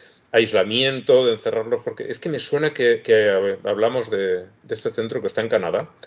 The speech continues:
hace un tiempo. Pues una ex alumna de ese centro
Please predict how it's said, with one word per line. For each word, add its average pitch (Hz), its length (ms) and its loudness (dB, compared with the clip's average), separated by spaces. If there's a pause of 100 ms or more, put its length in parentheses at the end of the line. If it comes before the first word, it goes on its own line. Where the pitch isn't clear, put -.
(140)
hace 117 600 6
un 110 260 -2
tiempo. - 400 -8 (680)
Pues - 260 4
una 131 880 4 (640)
ex - 560 0 (380)
alumna 123 420 0
de 113 120 4
ese 120 320 4
centro 156 520 -2